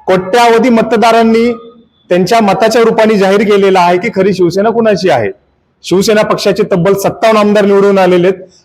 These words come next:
आणि उद्धव ठाकरेंचे आलेले आमदार आपण हे जर बघितलं तर महाराष्ट्र कुणाच्या पाठीशी आहे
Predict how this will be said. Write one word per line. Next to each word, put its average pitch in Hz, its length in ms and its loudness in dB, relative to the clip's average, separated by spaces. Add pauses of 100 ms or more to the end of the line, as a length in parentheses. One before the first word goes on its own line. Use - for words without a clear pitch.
आणि 208 200 0
उद्धव 220 240 2
ठाकरेंचे 233 420 2
आलेले 220 280 2
आमदार 208 240 2
आपण 202 200 0
हे 196 80 0
जर 202 80 2
बघितलं 180 460 0 (440)
तर 202 120 0
महाराष्ट्र 202 540 0
कुणाच्या 240 360 0
पाठीशी 202 400 0
आहे 180 500 0